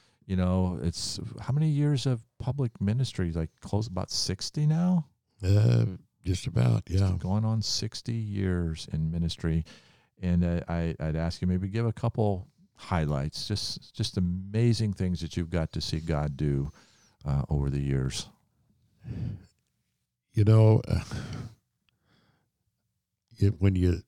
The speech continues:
Speaker 2: when you think back, uh, you are amazed. I grew up in Indiana, down on the Wabash River, uh, and, uh,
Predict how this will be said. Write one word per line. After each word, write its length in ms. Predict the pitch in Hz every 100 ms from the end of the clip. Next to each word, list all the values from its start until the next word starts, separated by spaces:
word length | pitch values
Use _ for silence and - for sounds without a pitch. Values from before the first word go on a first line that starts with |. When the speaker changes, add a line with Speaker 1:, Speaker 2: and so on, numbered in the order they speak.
| _ -
Speaker 2:
when 160 | 98
you 100 | 90
think 380 | 87 131 139 -
back, 340 | 101 95 90 - - - - _ _ -
uh, 280 | 82 82 82 78 - _ _ _ _ _ _ _ _ _ _ _ _ _ _ _ _ _ _ -
you 240 | 92 92
are 160 | 92 85
amazed. 600 | 78 78 76 71 - - - - - _ _ _ _ _ _ _ _ _ _ _ _ _ _ _ _ _ -
I 100 | 104
grew 220 | 92 104
up 140 | 95 98
in 120 | 90
Indiana, 680 | 98 92 90 90 92 95 82 _ _
down 200 | 90 87
on 100 | 87
the 80 | 85
Wabash 640 | 85 90 87 85 80 -
River, 420 | 82 78 78 76 - _ _ _ _ _
uh, 360 | 85 80 80 80 - _ _ _ _ _ _ _ _ _ _
and, 400 | 98 85 85 82
uh, 440 | 82 80 82 80